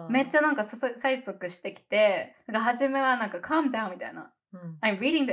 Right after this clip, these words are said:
Speaker 1: instruction」みたいな。<laughs> なってたんだけど、途中から、「これスキャマーだな」って思って、なんか、そう、そこで私が、なんか、「あ、ちょっとこのinstructions are very confusing.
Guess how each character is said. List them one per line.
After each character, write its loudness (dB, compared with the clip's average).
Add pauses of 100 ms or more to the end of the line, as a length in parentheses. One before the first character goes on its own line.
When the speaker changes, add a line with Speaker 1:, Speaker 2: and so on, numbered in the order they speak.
Speaker 1:
instruction」 -2
み -6
た 0
い 2
な。 2
<laughs> -2
な 4
っ -4
て -8
た 0
ん -2
だ -
け -6
ど、 -8
途 -12
中 -2
か 2
ら、 6
「こ -6
れ -4
ス -12
キ 2
ャ 4
マ 2
ー 0
だ -4
な」 -4
っ -20
て -2
思 -6
っ -20
て、 0 (460)
な 2
ん 0
か、 2 (480)
そ 4
う、 -2
そ -6
こ -2
で -2
私 -2
が、 2
な -6
ん -16
か、 -4 (100)
「あ、 0
ち 0
ょ -2
っ -4
と 0 (320)
こ -2
の -2
instructions -2
are -2
very 2
confusing. -4